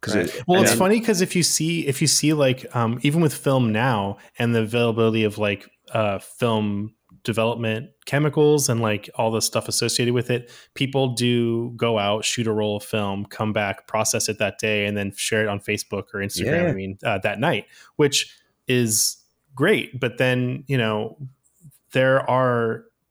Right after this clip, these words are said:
Speaker 3: it's the same kind of problem we have with Instagram. It's, like, shooting for Instagram rather than, like, shooting for the project and, like, really allowing the
Speaker 1: Yep.
Speaker 3: project to stretch out over the time kinda necessary, right?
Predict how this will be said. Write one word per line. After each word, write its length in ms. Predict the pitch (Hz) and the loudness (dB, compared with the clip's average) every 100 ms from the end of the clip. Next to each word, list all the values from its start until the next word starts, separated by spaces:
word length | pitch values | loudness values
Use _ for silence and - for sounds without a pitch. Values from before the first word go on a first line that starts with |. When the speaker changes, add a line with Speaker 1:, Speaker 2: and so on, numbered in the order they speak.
| _ | _
Speaker 3:
it's 140 | 143 - | -6 -2
the 60 | |
same 220 | 135 151 139 | 0 2 2
kind 140 | 127 | 0
of 60 | - | 0
problem 200 | 120 117 | 0 0
we 80 | |
have 160 | 113 107 | 0 0
with 80 | 110 | -2
Instagram. 400 | - 107 98 95 | -4 -6 -6 -6
It's, 140 | 98 | -6
like, 220 | 104 101 - | -6 -6 -8
shooting 360 | - 127 113 | -2 0 0
for 520 | 110 - 110 104 101 - - | -2 0 2 2 0 -6 -8
Instagram 500 | 113 - 110 107 104 | -6 -4 -2 -2 0
rather 240 | 104 104 | -2 -2
than, 220 | 104 101 104 | -2 -2 -2
like, 240 | 98 - _ _ | -4 -6 _ _
shooting 260 | - - 120 | -4 -2 0
for 100 | 110 | -2
the 60 | 98 | -6
project 480 | - 101 101 92 | 0 0 0 -4
and, 80 | 104 | -4
like, 140 | 98 107 | -6 0
really 140 | 113 | 2
allowing 320 | 104 101 101 | 2 2 0
the 80 | 98 | -2
Speaker 1:
Yep. 80 | 92 | 0
Speaker 3:
project 260 | 104 101 - | -2 -2 -4
to 80 | |
stretch 340 | 104 - 107 - | -6 -2 -2 -2
out 140 | 101 | -2
over 160 | 101 98 | -2 -6
the 100 | 95 | -8
time 280 | - 98 98 _ _ _ | -10 -10 -10 _ _ _
kinda 180 | 107 92 | -6 -6
necessary, 640 | 92 95 - - 95 92 | -6 -6 -6 -6 -8 -8
right? 300 | 95 104 127 | -6 -6 -6